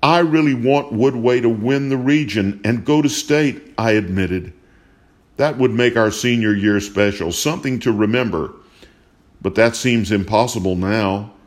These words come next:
And knowing it makes me so sad. Is my senior year going to be a total bust?"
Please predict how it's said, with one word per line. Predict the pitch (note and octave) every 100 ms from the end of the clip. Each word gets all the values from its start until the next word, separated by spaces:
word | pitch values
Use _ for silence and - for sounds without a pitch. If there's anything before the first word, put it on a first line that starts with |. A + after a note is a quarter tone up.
| _ _ _ _ _ _ _ _
And | G#2 A2+
knowing | C3+ D3 C3+
it | B2
makes | A#2 A#2 -
me | G#2+
so | G#2 - C3 A#2+
sad. | - F2 F2+ F#2+ F#2 - _ _ _ _ _ _ -
Is | B2+ A2+
my | B2+
senior | A#2 - C#3 D3+ C#3
year | B2 C3+ B2+
going | C3 C#3 C3+
to | A#2
be | A2+
a |
total | G2 - C3+ B2+
bust?" | F#2+ - - F2+ D#3 - -